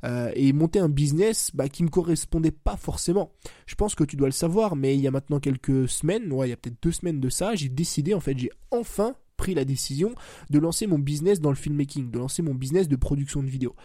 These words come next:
D'ailleurs, il faut encore que j'aille faire les papiers et tout, enfin bref, ça c'est un, ça, c'est un autre sujet, c'est encore un autre problème. Mais ça fait combien de temps finalement que j'ai envie de monter ce business ? Ça fait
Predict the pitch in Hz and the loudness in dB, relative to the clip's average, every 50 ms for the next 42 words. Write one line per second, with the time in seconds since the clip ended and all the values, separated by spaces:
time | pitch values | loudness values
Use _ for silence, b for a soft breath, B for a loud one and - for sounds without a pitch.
0 | B B B B - 131 151 151 135 120 - - 123 110 107 - 139 - - 127 | B B B B 2 4 4 4 2 0 -4 -4 -6 -6 -6 -6 -6 -6 -4 -4
1 | 117 117 117 117 - 127 123 120 - - 110 - - 131 131 127 - 175 - - | -4 -2 -4 -4 -4 -4 -4 -2 -2 -2 -2 0 0 0 0 2 2 0 0 0
2 | 110 110 113 123 - 131 127 - 120 104 - - b b b b b b b 151 | -6 -8 -8 -8 -8 -6 -6 -6 -6 -8 -12 -14 b b b b b b b 0
3 | 143 - 175 147 160 165 165 139 - - 147 143 170 196 180 - - 131 131 156 | 2 4 6 6 6 4 4 2 2 0 2 2 2 2 2 0 -2 -2 0 0
4 | 143 123 123 135 151 151 143 - - 135 113 110 - - - B B B B B | 2 2 2 2 2 0 0 0 -4 -2 -2 -4 -8 -8 -14 B B B B B
5 | B B 127 135 143 139 139 - - - - - - 170 160 - - - 180 180 | B B 2 4 4 4 2 0 -6 -10 -4 0 2 2 2 0 2 2 2 2
6 | 175 - - - - 240 233 202 185 156 143 139 - - 185 226 240 - - 143 | 2 -2 -4 -2 0 0 2 2 2 2 2 0 0 0 0 0 -2 -6 -6 -4
7 | 139 135 139 165 196 202 156 135 127 - - _ - 190 190 170 170 208 180 165 | -2 0 0 0 0 0 0 0 -2 -2 -2 _ 2 4 4 4 4 2 2 2
8 | 135 127 - 139 127 123 123 127 123 127 165 - - 220 - - 135 - - 170 | 0 0 0 -2 -4 -4 -4 -6 -4 -2 0 0 0 0 -2 -2 -2 0 0 0